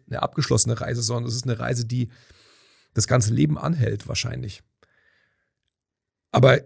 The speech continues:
gerade wenn ich mir die sozialen Medien anschaue und diese ganzen jungen Menschen, heute früh habe ich im Quiz auch wieder ein Gespräch in so eine Richtung geführt, das ist schon echt immer krass, wenn ich mir so vorstelle, wenn ich jetzt ein junger Mensch wäre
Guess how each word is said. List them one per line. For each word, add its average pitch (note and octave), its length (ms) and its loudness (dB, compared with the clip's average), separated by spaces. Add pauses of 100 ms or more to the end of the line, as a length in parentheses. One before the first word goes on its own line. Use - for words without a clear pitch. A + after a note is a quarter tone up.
(140)
gerade D3 260 -2
wenn D#3+ 80 0
ich C#3 120 -2
mir D3 60 -2
die C#3+ 80 0
sozialen B2+ 380 0
Medien C3+ 260 2
anschaue B2+ 280 0
und A#2+ 80 0
diese A#2+ 160 0
ganzen B2+ 320 0
jungen B2 240 2
Menschen, B2 320 0
heute A2+ 160 0
früh C3+ 160 0
habe B2 80 4
ich G#2+ 80 -2
im A#2+ 100 0
Quiz B2+ 280 -2
auch A2+ 140 -2
wieder A#2 120 -4
ein A#2+ 60 -4
Gespräch A#2 440 -4
in A#2+ 60 -2
so A2+ 100 -4
eine A#2 120 -2
Richtung A#2 280 -2
geführt, A2+ 380 -2 (1300)
das A2 180 6
ist B2 120 4
schon D3+ 160 4
echt - 220 -4
immer D3 160 -2
krass, - 520 -2
wenn B2+ 160 -2
ich A#2 100 0
mir B2 100 0
so A#2 80 -4
vorstelle, B2 480 -2
wenn B2+ 120 -4
ich F3 120 -8
jetzt - 180 -2
ein A#2+ 60 -2
junger E3 240 0
Mensch C#3+ 320 -6
wäre B2+ 340 -2